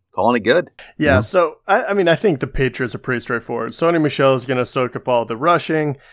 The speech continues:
Speaker 2: James White is gonna get a bunch of catches. And then you have Gronk, who is the, the real deal. And then maybe you throw in Gordon a little bit. But Indianapolis.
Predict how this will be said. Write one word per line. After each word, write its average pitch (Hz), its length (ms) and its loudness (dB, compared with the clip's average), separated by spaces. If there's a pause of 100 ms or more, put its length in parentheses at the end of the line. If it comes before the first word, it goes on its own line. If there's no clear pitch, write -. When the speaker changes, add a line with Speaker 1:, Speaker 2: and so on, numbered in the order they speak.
(140)
Speaker 2:
James 139 260 0
White 131 180 2
is 117 120 -2
gonna 120 180 -2
get 120 180 -2
a 117 40 0
bunch 113 240 -2
of 113 120 -10
catches. 120 560 -2
And 123 260 -4
then 117 220 -2
you 117 160 -4
have 120 340 2 (440)
Gronk, 139 440 2
who 131 180 -4
is 113 160 -6
the, 127 340 -2
the 139 100 -2
real 143 280 4
deal. 135 360 2
And 127 120 0
then 123 160 0
maybe 123 240 -2
you 120 180 -2
throw 135 360 -2
in 120 120 -2
Gordon 113 340 -2
a 110 40 -4
little 110 140 -4
bit. 117 220 -8 (140)
But 196 380 2 (640)
Indianapolis. 160 880 0